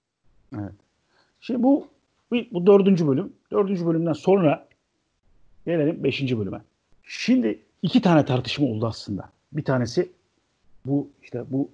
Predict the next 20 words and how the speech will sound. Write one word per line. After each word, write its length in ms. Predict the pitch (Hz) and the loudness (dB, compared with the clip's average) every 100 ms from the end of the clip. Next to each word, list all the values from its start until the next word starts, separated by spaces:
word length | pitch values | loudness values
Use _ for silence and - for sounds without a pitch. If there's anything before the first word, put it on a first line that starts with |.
| _ _ | _ _
saçma 340 | - 135 151 | -8 -6 -4
sapan, 340 | 120 113 123 - _ _ _ _ _ | -6 -6 -8 -10 _ _ _ _ _
yanlış 340 | 147 190 202 160 | 2 4 6 4
ifade 320 | 139 147 135 | 2 2 4
olduğunu 280 | 135 123 123 | 2 0 -2
düşündüğüm, 420 | 120 127 110 104 104 _ | -4 -6 -6 -8 -10 _
kötü 240 | 135 135 | -8 0
niyetli 240 | 165 156 156 | 2 2 2
olduğunu 300 | 139 143 151 | 0 0 0
ih-, 200 | 143 156 | -2 -10
ihtimal 400 | - - 147 135 | -14 -4 0 2
vermediğim, 480 | 139 135 110 104 - _ | 2 2 -2 -8 -12 _
inanmak 360 | 147 143 139 117 | -8 -6 -6 -8
istemediğim, 440 | - 151 117 110 - _ _ _ _ _ _ _ _ _ _ | -8 -6 -6 -8 -14 _ _ _ _ _ _ _ _ _ _
yanlış 320 | - 208 196 | 0 0 0
ifade 260 | 135 147 139 | 0 2 4
olduğunu 340 | 135 127 131 | 2 0 0
düşündüğüm 500 | 127 127 147 123 113 | -2 -2 0 0 -2
şeyi 280 | - 151 131 | -2 0 0
düzeltmedin. 520 | 131 151 175 143 120 | 0 2 2 0 -4